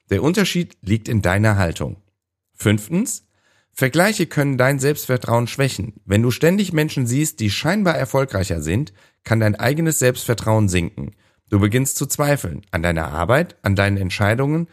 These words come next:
und an deinem Tempo. Doch Selbstvertrauen ist eine wichtige Grundlage für unternehmerischen Erfolg. Sechstens, dein Wettbewerb ist nicht dein Maßstab. Viele glauben,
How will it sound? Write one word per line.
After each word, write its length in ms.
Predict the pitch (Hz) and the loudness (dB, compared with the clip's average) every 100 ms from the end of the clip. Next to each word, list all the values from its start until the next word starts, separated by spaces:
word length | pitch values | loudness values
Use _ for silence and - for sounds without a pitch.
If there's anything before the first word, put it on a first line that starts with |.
| _ _ | _ _
und 200 | 208 220 | 0 2
an 140 | 143 | 2
deinem 240 | 127 123 | 2 2
Tempo. 520 | 110 131 135 80 104 _ _ _ _ | 0 0 0 -2 -4 _ _ _ _
Doch 120 | 107 | 0
Selbstvertrauen 840 | 104 185 208 - 107 - 98 139 | 2 0 0 -4 -2 2 2 2
ist 200 | 165 110 | 0 -4
eine 260 | - 104 95 | 0 2 2
wichtige 380 | 143 - 151 143 | 0 0 0 0
Grundlage 500 | - 160 127 113 113 | 0 -2 0 0 0
für 160 | - | -2
unternehmerischen 760 | 110 101 95 98 117 101 98 95 | -2 0 2 2 2 2 0 -2
Erfolg. 420 | 76 - 104 69 - _ _ _ | -2 2 2 0 -12 _ _ _
Sechstens, 760 | 92 95 - 160 214 - - _ _ _ | 0 0 0 0 -2 -2 -12 _ _ _
dein 220 | 107 110 113 | 2 4 2
Wettbewerb 540 | - 151 123 127 - | 0 0 2 2 0
ist 200 | 101 - | -6 0
nicht 340 | 127 165 - | 2 2 0
dein 220 | 120 120 113 | 2 4 2
Maßstab. 560 | 95 82 - 53 - _ | 2 0 -4 -4 -8 _
Viele 280 | - 214 226 | -2 0 2
glauben, 480 | 123 107 113 147 | 2 2 2 -2